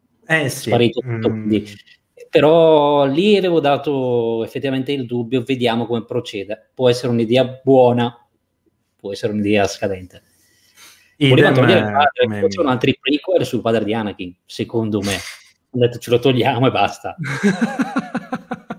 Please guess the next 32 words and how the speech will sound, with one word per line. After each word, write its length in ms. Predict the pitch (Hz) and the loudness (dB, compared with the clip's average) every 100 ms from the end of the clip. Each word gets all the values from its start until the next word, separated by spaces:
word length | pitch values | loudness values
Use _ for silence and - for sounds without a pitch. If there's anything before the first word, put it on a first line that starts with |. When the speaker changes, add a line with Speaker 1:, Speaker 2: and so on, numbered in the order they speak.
| - - - - - | -14 -16 -18 -18 -6
Speaker 3:
La 140 | 202 208 | 0 2
madre 440 | 220 294 220 214 | 4 4 2 0
però 240 | 190 208 | 2 0
potevi, 320 | 190 190 180 180 | 0 -4 -4 0
no, 120 | 196 | 0
era 100 | 180 | 0
una 140 | 170 | -2
schiava, 480 | 185 - 180 160 151 | -6 -6 -4 -2 -4
non 140 | 151 165 | -8 -8
è 40 | |
interessante. 640 | 165 165 151 - 117 98 | -8 -8 -12 -6 -4 -2
Speaker 1:
Eh, 20 | 92 | -4
una 140 | 104 | -8
schiava, 520 | - - 104 104 98 | -8 0 2 2 2
esatto. 580 | 98 104 95 - - 101 _ _ _ _ | 0 0 0 -4 -16 -20 _ _ _ _
Eh, 500 | - 107 107 107 107 | -8 -6 -4 -4 -6
sì, 800 | - - - 147 127 113 104 98 101 107 117 123 _ | -12 -16 0 4 6 4 2 -2 -6 -12 -20 -20 _
allora, 760 | - 143 131 123 120 117 120 - | -2 4 4 4 4 2 0 -2
io 200 | 160 170 | 4 4
quando 240 | 151 135 | 4 2
l'ho 100 | 143 | 4
sentita 680 | 147 156 151 147 143 143 120 | 4 0 -2 0 0 2 0
ho 20 | 117 | 0
detto, 600 | 110 - 123 120 120 _ _ | -4 -6 -10 -10 -14 _ _
"Ah, 180 | 208 151 | -6 -2
boh, 400 | 131 131 - _ | -2 -2 -8 _
ci 160 | - | -6
sta", 440 | 131 - 101 104 107 | -6 -6 -10 -10 -16
nel 200 | 110 101 | -18 -18
senso, 380 | - 107 98 113 | -16 -18 -14 -8
ok, 520 | 107 101 98 110 139 123 117 | -6 -4 -4 -2 0 2 2
mi, 200 | 123 131 | 4 2